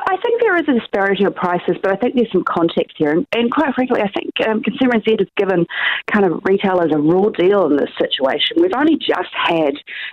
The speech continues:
the ability for retailers to, um, supply rats to New Zealanders. That was on Thursday. And if I put some context here, typically it would take about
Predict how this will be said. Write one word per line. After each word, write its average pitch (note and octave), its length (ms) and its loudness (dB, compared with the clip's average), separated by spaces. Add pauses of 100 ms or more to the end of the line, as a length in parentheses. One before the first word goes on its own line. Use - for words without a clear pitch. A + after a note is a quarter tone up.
(100)
the F#3 60 2
ability E3+ 480 0
for - 120 -2
retailers D#3 580 0 (100)
to, D3 260 2 (380)
um, C#3 300 0 (100)
supply F#3+ 360 -2
rats G#3 340 -2
to G#3+ 80 0
New G3+ 100 2
Zealanders. A3 480 2
That C4 160 0
was G#3+ 160 -2
on D#3 260 0
Thursday. G3 600 2
And - 100 0
if G#3+ 120 -2
I A#3+ 60 0
put E4 220 -2
some B3 160 2
context - 520 0
here, D#3+ 160 2 (120)
typically F4+ 320 -2
it - 60 -4
would - 160 -2
take G#3+ 140 -2
about F3+ 240 -4